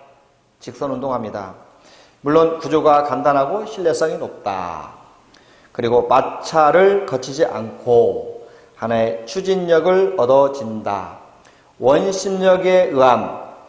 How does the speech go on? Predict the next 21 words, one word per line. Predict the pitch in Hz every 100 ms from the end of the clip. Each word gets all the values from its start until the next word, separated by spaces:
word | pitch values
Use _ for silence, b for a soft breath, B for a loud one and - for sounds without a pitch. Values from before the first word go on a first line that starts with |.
| _
원심력에 | 127 131 139 147 139 135 135 135 - - -
의한 | 123 131 175 208 - - - -
가속 | - 127 127 185 -
제한이 | - 143 131 139
없고 | 139 113 - 160 175 190 190 - - - - _ _ _ _ _
고속을 | 143 151 156 156 156 180
쉽게 | 180 - 180
얻을 | 160 135
수 | 131 - 147
있다. | 110 - 101 85 - -
다 | -
맞는 | 127 120 135
얘기예요. | 113 113 107 101 101 90 - B B B B
근데 | 175 202 - - - - - - - - _
기어, | - 170 175 165 - -
벨트, | 143 156 151 - 143 110 - -
동력 | - 160 175 180 170 - - - -
변환 | 143 156 156 147
기구가 | 143 139 139
필요 | - 202 -
없고 | 202 - 127 - - - -